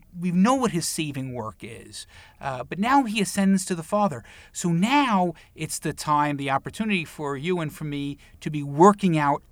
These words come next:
our salvation. And so this is what is this period, uh, that we're living through. And we don't do that alone. That's the important thing. You know, the question is, is, well, why doesn't Saint Matthew, why doesn't Saint John include the ascension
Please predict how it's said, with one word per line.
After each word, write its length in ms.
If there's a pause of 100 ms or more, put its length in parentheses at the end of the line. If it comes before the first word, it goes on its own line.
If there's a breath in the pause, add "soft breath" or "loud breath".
our 180
salvation. 920 (280 loud breath)
And 140
so 100
this 260
is 260
what 260
is 320
this 180
period, 540 (300 loud breath)
uh, 200
that 220
we're 240
living 320
through. 320 (400 loud breath)
And 300
we 140
don't 220
do 100
that 160
alone. 380
That's 240
the 100
important 440
thing. 220 (200 loud breath)
You 100
know, 80
the 100
question 360
is, 120
is, 120 (220 loud breath)
well, 100
why 300
doesn't 260
Saint 260
Matthew, 340
why 200
doesn't 240
Saint 300
John 560 (280 loud breath)
include 920 (340 soft breath)
the 420
ascension 760